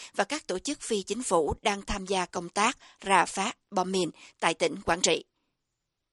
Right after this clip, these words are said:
Chuyến thăm diễn ra nhân dịp đánh dấu bốn mươi năm ngày kết thúc cuộc chiến tranh Việt Nam và hai thập niên hai nước cựu thù bình thường hóa quan hệ ngoại giao.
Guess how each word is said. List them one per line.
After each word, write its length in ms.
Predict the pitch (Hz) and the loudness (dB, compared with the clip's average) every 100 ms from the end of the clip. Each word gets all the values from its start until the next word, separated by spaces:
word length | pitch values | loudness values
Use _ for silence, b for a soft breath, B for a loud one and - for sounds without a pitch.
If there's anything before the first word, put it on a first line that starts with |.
| _ _ - | _ _ -4
Chuyến 120 | 302 370 | -4 -2
thăm 280 | 285 247 233 | -2 -4 -4
diễn 160 | 180 180 | -4 0
ra 260 | 233 196 B B - | 2 2 B B -4
nhân 140 | 247 190 | -2 0
dịp 120 | 180 | -2
đánh 160 | 190 226 | -2 0
dấu 320 | 220 196 202 - | 2 2 2 -4
bốn 300 | 196 185 269 | -2 -2 -2
mươi 120 | 233 | -2
năm 220 | 190 185 175 B B | 0 -2 -4 B B
ngày 220 | 208 190 175 | 0 2 2
kết 160 | 254 - | -2 -4
thúc 120 | 302 - | -6 -4
cuộc 180 | 185 - | -6 -4
chiến 140 | 226 | -6
tranh 200 | - 175 | -6 -6
Việt 180 | 170 165 | -8 0
Nam 240 | 190 180 170 b b b | 2 2 -2 b b b
và 320 | 202 208 180 185 | 0 4 6 4
hai 300 | 196 262 262 | 0 -4 -4
thập 100 | - - | -6 -4
niên 240 | 202 202 185 B - | 0 0 -2 B -4
hai 140 | 208 | -2
nước 140 | 202 294 - | -2 -4 -4
cựu 140 | 170 | -6
thù 320 | 170 185 175 151 - | -2 2 2 0 -6
bình 220 | 190 175 | -4 -4
thường 180 | 156 175 | -4 -6
hóa 320 | 175 180 208 311 | -2 -2 -2 -4
quan 180 | - 180 | 0 0
hệ 200 | 175 160 | 0 -4
ngoại 200 | 156 165 | -2 -2
giao. 200 | 165 170 | 2 2